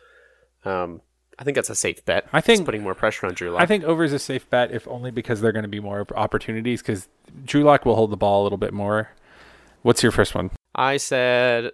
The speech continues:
Speaker 1: to kinda tie into my last thing I wanted to see, over under U G A having five more minutes, uh, possession time than the opps-, uh, than Missouri.
Speaker 2: Ooh,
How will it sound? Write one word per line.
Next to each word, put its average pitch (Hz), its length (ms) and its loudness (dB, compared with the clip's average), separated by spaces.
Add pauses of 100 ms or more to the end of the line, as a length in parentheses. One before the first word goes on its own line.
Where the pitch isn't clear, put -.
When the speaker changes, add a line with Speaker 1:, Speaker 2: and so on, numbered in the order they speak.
Speaker 1:
to - 80 -14
kinda 135 180 -2
tie 127 200 -2
into 117 140 -4
my 104 120 -4
last 104 260 -6
thing 110 100 -10
I 101 60 -8
wanted 98 220 -12
to 95 60 -16
see, 101 280 -8
over 120 260 -4
under 117 160 -4
U 107 140 -4
G 107 220 -4
A 95 40 -4
having 98 360 -6
five 104 500 -2
more 101 320 -4
minutes, 98 600 -4
uh, 87 160 -2
possession 95 400 -6
time 87 260 -8
than 82 120 -10
the 85 100 -6
opps-, - 320 -6
uh, 85 240 -4
than 90 160 -6
Missouri. 85 280 -6
Speaker 2:
Ooh, 98 1040 4